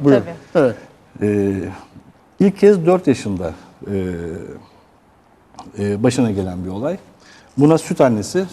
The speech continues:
Speaker 3: süt kardeşi ve birkaç tane de çocuk sa-, şahit. Bunlar şimdi söyleyeceklerim, yani kısaca özetleyeceğim. Klasik, e, bilgi, yani her türlü, e, İslami kaynaklarda var. Bu bilgiler, yani ilk defa ben yayınlamıyorum. Sadece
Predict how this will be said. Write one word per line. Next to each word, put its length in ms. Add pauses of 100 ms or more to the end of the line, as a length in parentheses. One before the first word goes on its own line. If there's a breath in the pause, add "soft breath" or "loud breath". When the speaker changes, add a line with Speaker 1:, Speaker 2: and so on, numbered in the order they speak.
Speaker 3:
süt 200
kardeşi 440
ve 100
birkaç 280
tane 180
de 60
çocuk 260
sa-, 200
şahit. 320 (100)
Bunlar 320 (300 loud breath)
şimdi 240
söyleyeceklerim, 720
yani 160 (300)
kısaca 360 (360)
özetleyeceğim. 600 (460 loud breath)
Klasik, 380 (240)
e, 300
bilgi, 300
yani 160 (120)
her 280
türlü, 240
e, 240 (520)
İslami 360 (100)
kaynaklarda 600
var. 240
Bu 120
bilgiler, 440 (520 soft breath)
yani 100
ilk 100
defa 260
ben 160
yayınlamıyorum. 600
Sadece 440